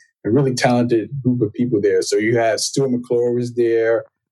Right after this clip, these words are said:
uh, who was at, uh, Cylance. I think they were acquired by, I forgot by who. Uh, George Kurtz was there from CrowdStrike.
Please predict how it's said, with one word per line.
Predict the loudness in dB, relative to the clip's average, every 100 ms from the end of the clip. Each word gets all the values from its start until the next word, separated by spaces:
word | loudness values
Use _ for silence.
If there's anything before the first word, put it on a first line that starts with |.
| _ _
uh, | -2 0
who | 2 2 0
was | -2 -2
at, | -2 0 0 0
uh, | 0 -2
Cylance. | 0 0 0 0 0 -2 -8
I | -10
think | -10 -2
they |
were | 2 2
acquired | 0 0 2 2 2 -2 -8
by, | -6
I | -4 -6 -10
forgot | _ -2 0
by | 0 -2 2
who. | 0 0 -4 _ _ _ _ -6
Uh, | -4
George | 0 2 2 0
Kurtz | -2 0 -2
was | 0
there | 0 2 2 2 0 -8 _ _
from | -10 -4
CrowdStrike. | 0 0 0 0 2 2 0